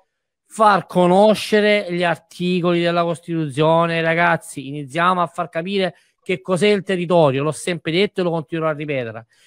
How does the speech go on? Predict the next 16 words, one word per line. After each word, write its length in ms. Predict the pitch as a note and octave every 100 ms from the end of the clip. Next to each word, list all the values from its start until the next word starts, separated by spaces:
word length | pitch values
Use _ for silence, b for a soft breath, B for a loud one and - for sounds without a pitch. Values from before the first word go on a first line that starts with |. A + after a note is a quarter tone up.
| _
perché 320 | - D#3+ -
l'educazione 520 | G3 G3 F#3+ E3+ F#3+ F3
civica, 480 | F3 G3 F#3+ F3+
quando 220 | D#3+ F3+ F#3+
tu 60 |
esci 260 | G3 - D#3+
dalla 220 | E3 D#3
scuola, 640 | - E3 E3 E3 E3 E3+ _ _ _
cambia 460 | - F3+ F3 D#3+ D#3+
aspetto, 520 | - - D#3 - B2+
se 140 | C#3
diventi 340 | C#3+ D3+ E3 D3+
una 100 | D3+
lezione 360 | C#3+ C3+ E3
di 100 | D3+
diritto, 640 | D3+ D#3 C#3+ _ B2+ B2+